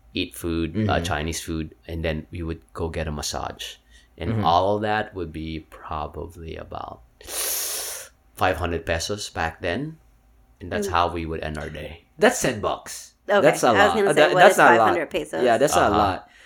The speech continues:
Speaker 2: Um, also, maybe next time if, if it's, if the place is still open, they have this, uh, they have this thing. It's called, uh, I forget what it's called. It's close to,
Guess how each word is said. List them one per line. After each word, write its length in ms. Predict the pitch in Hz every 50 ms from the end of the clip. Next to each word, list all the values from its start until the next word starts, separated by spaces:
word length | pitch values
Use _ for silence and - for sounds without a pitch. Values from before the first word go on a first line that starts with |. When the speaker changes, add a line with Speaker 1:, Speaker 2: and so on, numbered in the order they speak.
| - - - -
Speaker 2:
Um, 520 | - 127 139 127 120 120 113 113 117 - - - - -
also, 520 | 135 160 165 - 175 160 147 110 107 113 - - - - - - - - - -
maybe 280 | 113 131 151 160 208
next 300 | 202 139 120 - - -
time 300 | - 117 113 110 104 98 -
if, 220 | - 101 - - -
if 180 | 98 98 -
it's, 180 | 95 98 98 -
if 120 | - 92
the 80 | 95 98
place 280 | - - 107 110 - -
is 100 | 92 -
still 260 | - - 104 110 104 -
open, 440 | 76 85 82 - 78 76 73 73 87 - - - _ - - - _ _ _ -
they 120 | 85 101
have 200 | 110 143 135 -
this, 220 | 101 98 95 -
uh, 340 | - 92 92 87 85 80 78 -
they 80 | 104
have 160 | 107 143 151
this 200 | 139 110 - -
thing. 320 | - - 87 85 80 78 78 80 - _ _ _ _ _
It's 220 | - - 95 -
called, 300 | - - 104 104 98 87
uh, 260 | - - 95 87 82 78 -
I 40 | -
forget 260 | - - - - -
what 100 | - -
it's 100 | - -
called. 240 | - - 73 76 - - - - -
It's 240 | - 127 135 - -
close 400 | - - - 143 139 135 - -
to, 100 | - 143